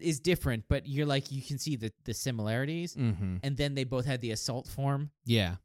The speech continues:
Speaker 1: which was very similar.
Speaker 2: Also had similarities, yeah.
Speaker 1: Uh, but this is like, you look at this and you're like, "There's no way Zero One would have that
Speaker 2: Extremely
Speaker 1: form."
Speaker 2: distinctive. I also like how it,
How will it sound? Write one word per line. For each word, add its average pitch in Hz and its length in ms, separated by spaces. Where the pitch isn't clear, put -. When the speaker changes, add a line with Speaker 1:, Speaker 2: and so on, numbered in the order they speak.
Speaker 1:
which 143 200
was 131 160
very 139 400
similar. 147 560
Speaker 2:
Also 95 300
had 95 140
similarities, 90 600
yeah. 90 180
Speaker 1:
Uh, 120 200
but 131 240
this 185 200
is 156 160
like, 127 180
you 143 140
look 147 180
at 147 60
this 139 160
and 143 60
you're 127 100
like, 117 200
"There's 127 180
no 131 160
way 113 180
Zero 107 240
One 104 140
would 101 100
have 90 180
that 85 60
Speaker 2:
Extremely 87 240
Speaker 1:
form." 82 100
Speaker 2:
distinctive. 90 440
I 107 100
also 110 260
like 98 220
how 92 140
it, 85 100